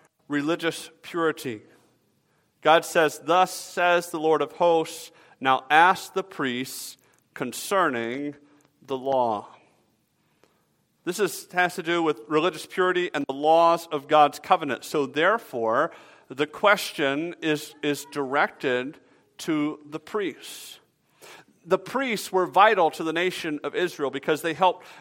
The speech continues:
guide God's people in the proper worship of God. They helped shape the nation's devotion to God. And if they were not right with God, the nation would struggle. As the priests would go, so would God's people.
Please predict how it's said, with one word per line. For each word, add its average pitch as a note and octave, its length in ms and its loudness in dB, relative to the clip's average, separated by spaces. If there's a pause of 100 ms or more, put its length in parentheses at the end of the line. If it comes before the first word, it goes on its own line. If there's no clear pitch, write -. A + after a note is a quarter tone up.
(180)
guide F3+ 540 6
God's D#3+ 320 2
people D#3+ 600 -2 (220)
in D3+ 140 -4
the C#3+ 80 -2
proper F3+ 460 2
worship D3+ 680 -2
of D3 240 0
God. D3 360 2
They D3+ 120 0
helped E3 320 -2 (160)
shape - 580 0
the E3 120 -4
nation's E3+ 600 0
devotion D3 960 0
to F3+ 320 -10
God. D#3 460 2 (280)
And F3 120 0
if E3 300 -2
they A3+ 260 4
were B3+ 220 6
not F#3+ 280 2
right D#3+ 240 4
with C3+ 220 -6
God, D#3 440 4 (200)
the E3 120 4
nation F#3 460 0
would F3 120 -4
struggle. G3+ 480 4
As F3+ 240 4
the F3+ 120 -4
priests - 440 -4
would G3 180 -4
go, D#3+ 300 4
so G#3 340 0
would F#3 280 0
God's C#3+ 320 0
people. - 520 -10